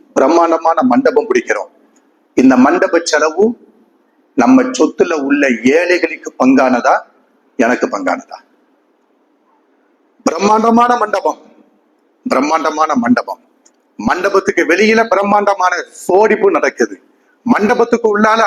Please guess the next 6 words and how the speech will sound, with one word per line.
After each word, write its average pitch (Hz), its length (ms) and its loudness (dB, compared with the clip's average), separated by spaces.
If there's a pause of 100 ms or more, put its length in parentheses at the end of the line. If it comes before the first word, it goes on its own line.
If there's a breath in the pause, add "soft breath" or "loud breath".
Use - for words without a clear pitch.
அந்த 180 340 -2
ஸ்டேஜ் 220 460 2
இருக்குத 208 340 2 (600)
பிரம்மாண்டமா 180 480 0 (120)
சோடிக்கிறோம். 127 460 0 (640)
இவைகளுக்கெல்லாம் 214 1080 4